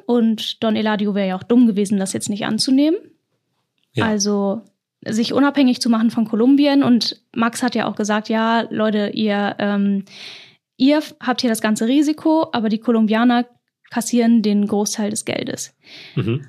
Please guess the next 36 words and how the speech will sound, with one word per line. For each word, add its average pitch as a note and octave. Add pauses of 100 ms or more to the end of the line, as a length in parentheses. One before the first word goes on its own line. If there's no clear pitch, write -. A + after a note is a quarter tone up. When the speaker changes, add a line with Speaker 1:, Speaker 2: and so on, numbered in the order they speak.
Speaker 1:
Wo -
ich G3+
jetzt G3+
auch F3+
sagen F#3+
würde, G3
naja, F#3+
ich G3+
glaube, G#3
die G#3+
Drogen A3
in A3
die, G#3 (600)
äh, G#3
oder F#3+
nach F#3
Mexiko A#3+
zu -
bringen, G#3+
ist G3
jetzt -
auch A#3
nicht A3
unbedingt G3+
ungefährlich, D#4
aber G#3+
well. G3 (1000)
Ähm, A#3+ (280)
auf A#3
jeden C#4+
Fall C#4
hat A#3
er A#3+
gut C4
argumentiert A#3+
und A#3